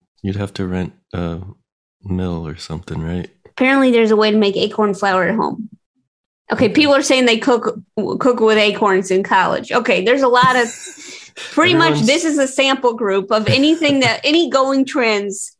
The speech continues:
Speaker 2: will
Speaker 1: Yeah.
Speaker 2: say, "Oh, um, have you heard of, uh, the corduroy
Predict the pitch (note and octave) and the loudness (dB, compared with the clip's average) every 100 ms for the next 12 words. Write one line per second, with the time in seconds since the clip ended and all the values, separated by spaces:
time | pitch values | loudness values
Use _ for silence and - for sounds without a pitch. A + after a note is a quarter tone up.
0 | _ _ - G#3+ A3+ - G#3+ F#3+ A3+ B3 | _ _ -2 0 2 2 2 2 2 2
1 | G3+ - A3 A3+ G#3+ A3 G#3+ - A#3 A#3 | 2 0 0 0 0 -2 -4 -4 0 0
2 | A3 B3 A#3+ B3 B3+ A#3+ A3 A3 G#3 G#3 | 2 4 4 6 4 4 2 0 0 0
3 | G3+ G3+ _ _ _ - A3+ G3+ G3 F#3+ | -2 -6 _ _ _ -4 0 2 0 -2
4 | - _ _ - - - - A#3+ B3+ B3+ | -6 _ _ -20 -20 -12 -4 2 2 4
5 | B3+ B3+ B3 A3+ G#3 - | 4 4 2 2 0 -6